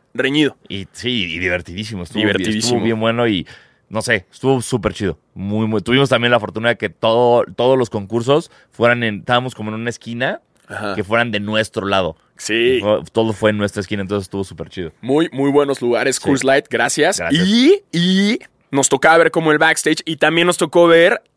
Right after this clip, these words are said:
Speaker 1: el performance del mismísimo sábado de Dame Dolla.
Speaker 2: Dame Dolla.
Speaker 1: Dame Dolla. No le van a decir Damian
Speaker 2: No
Speaker 1: Lillard
Speaker 2: es
Speaker 1: cuando
Speaker 2: Lillard.
Speaker 1: está rapeando.
Speaker 2: No es
Speaker 1: Hoy
Speaker 2: Lillard,
Speaker 1: es Dame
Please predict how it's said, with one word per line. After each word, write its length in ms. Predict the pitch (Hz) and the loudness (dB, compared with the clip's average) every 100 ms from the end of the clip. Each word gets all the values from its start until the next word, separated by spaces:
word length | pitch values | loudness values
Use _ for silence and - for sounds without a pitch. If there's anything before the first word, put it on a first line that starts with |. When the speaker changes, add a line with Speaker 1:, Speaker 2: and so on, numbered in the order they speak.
| _ | _
Speaker 1:
el 220 | 135 143 | 0 0
performance 1000 | 139 135 135 135 180 175 170 156 190 - - | 0 0 0 0 2 4 2 -2 -4 -8 -14
del 300 | 131 120 127 | -6 -4 -4
mismísimo 800 | 131 131 131 156 165 165 156 147 | -6 -6 -6 -4 -2 -2 -2 0
sábado 600 | 170 160 147 135 139 - _ - | 2 4 4 2 -2 -6 _ -6
de 180 | 117 | -4
Dame 420 | 113 117 131 135 135 | -2 2 2 2 2
Dolla. 300 | 143 143 123 | 4 4 2
Speaker 2:
Dame 220 | 117 120 | -2 -4
Dolla. 420 | 117 113 107 80 _ _ | 0 2 2 -4 _ _
Speaker 1:
Dame 260 | - 135 | -4 -2
Dolla. 160 | 135 131 | 0 0
No 140 | 131 | 0
le 60 | 143 | 0
van 180 | 147 147 | 2 0
a 20 | |
decir 240 | 131 139 | -2 0
Damian 260 | 135 143 143 | 0 2 2
Speaker 2:
No 40 | 143 | 2
Speaker 1:
Lillard 180 | 143 127 | 4 4
Speaker 2:
es 40 | 117 | 2
Speaker 1:
cuando 80 | 117 | 2
Speaker 2:
Lillard. 220 | 107 117 | 2 2
Speaker 1:
está 40 | 120 | 2
rapeando. 400 | 120 131 127 104 | 0 0 0 0
Speaker 2:
No 120 | 107 | 0
es 80 | 101 | 0
Speaker 1:
Hoy 80 | 117 | 0
Speaker 2:
Lillard, 180 | 117 123 | 0 2
Speaker 1:
es 60 | |
Dame 100 | 127 | 2